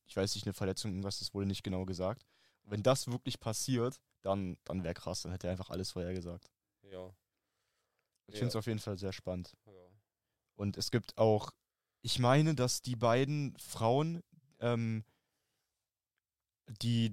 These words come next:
Speaker 1: ihm das vorgeworfen haben, danach auch irgendwie noch mal auf einer Feier von ihm waren. Also irgendwie, keine Ahnung. Ich glaub, das sind Themen, mit die man sich nicht so auseinandersetzen sollte.
Speaker 2: Mhm.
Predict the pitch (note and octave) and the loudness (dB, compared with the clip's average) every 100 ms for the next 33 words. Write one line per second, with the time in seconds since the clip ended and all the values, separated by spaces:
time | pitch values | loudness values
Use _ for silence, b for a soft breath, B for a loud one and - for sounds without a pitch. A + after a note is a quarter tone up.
0 | - A#2+ A#2 A2+ - C3 C#3 C3+ C#3 C#3+ | -2 -2 0 0 0 0 2 0 0 -2
1 | C3 C3+ C#3 A2 G#2+ A#2+ B2 A#2 A2+ B2 | 2 2 2 4 6 4 2 -2 -2 -2
2 | A#2 A2 A2+ - G#2+ A#2+ G#2+ A2 G#2+ - | 0 0 0 0 0 2 0 -2 -4 0
3 | A#2+ C#3 - C3 C3 B2 B2+ B2+ G2 F#2+ | 2 2 2 0 0 2 2 0 -2 -2
4 | A2 - G#2 G#2 B B B _ - G#2+ | -4 -2 -4 -4 B B B _ 2 4
5 | F2 F#2 F2+ - _ _ _ _ _ _ | 6 2 0 -10 _ _ _ _ _ _
6 | A2+ C3 A#2+ A#2 A#2+ A2 A#2+ A2+ G2+ G#2 | 6 8 8 4 0 0 2 2 -2 0
7 | G2+ F#2 G#2+ - G2 F#2+ F#2 F#2+ F#2 F2+ | 0 0 -2 0 0 -2 -6 -10 -10 -12
8 | - F2+ F#2 F2+ F#2 - A#2 A#2 | -14 -18 -20 -14 -12 -14 -18 -18